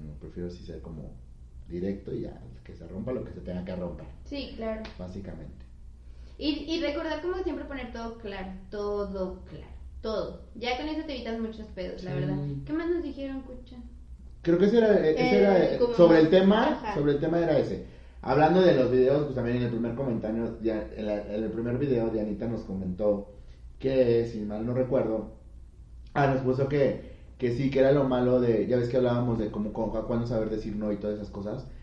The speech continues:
Speaker 1: que es lo malo, que muchas veces como la gente no sabe decir no, se meten unos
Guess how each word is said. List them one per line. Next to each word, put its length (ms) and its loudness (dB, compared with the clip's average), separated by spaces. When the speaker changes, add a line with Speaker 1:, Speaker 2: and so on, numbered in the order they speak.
Speaker 1:
que 100 -2
es 80 0
lo 80 2
malo, 320 2
que 80 -4
muchas 280 -2
veces 180 -4
como 180 -4
la 120 -4
gente 260 -4
no 160 0
sabe 200 -2
decir 300 -2
no, 360 -4
se 160 -6
meten 320 0
unos 280 0